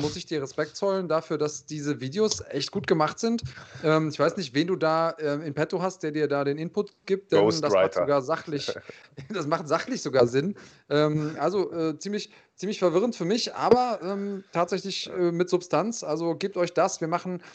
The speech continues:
Speaker 1: außerdem viele Porträts noch auf unserem Kanal. Wenn ihr es noch nicht gemacht habt, dann, äh,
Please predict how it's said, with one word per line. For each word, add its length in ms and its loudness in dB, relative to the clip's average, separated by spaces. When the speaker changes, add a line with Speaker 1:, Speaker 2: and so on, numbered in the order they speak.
Speaker 1:
außerdem 340 2
viele 220 0
Porträts 480 0
noch 100 4
auf 100 2
unserem 220 0
Kanal. 380 -2
Wenn 100 4
ihr 60 2
es 100 -2
noch 80 -2
nicht 140 -4
gemacht 280 -4
habt, 160 -2
dann, 300 0
äh, 140 2